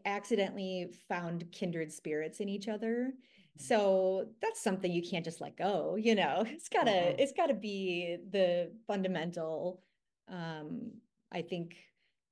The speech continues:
Speaker 1: underpinning of the series.
Speaker 2: Yeah. No, they, they had such a good dynamic. Okay, so talk,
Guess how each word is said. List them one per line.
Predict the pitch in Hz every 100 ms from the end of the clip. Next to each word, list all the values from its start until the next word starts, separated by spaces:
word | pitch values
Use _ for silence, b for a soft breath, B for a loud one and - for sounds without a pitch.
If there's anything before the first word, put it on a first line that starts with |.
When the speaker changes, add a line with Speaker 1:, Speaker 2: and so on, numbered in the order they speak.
| _
Speaker 1:
underpinning | 214 190 180 185 143 156 160 -
of | 175
the | 170
series. | - 165 165 226 226 - _ _ _ _
Speaker 2:
Yeah. | - 165 131 - - _
No, | 170 170
they, | 180 196
they | 202
had | 202 185
such | 202 190
a |
good | 175 170
dynamic. | 165 160 151 131 - B B
Okay, | 247 294
so | 294
talk, | 302 302 294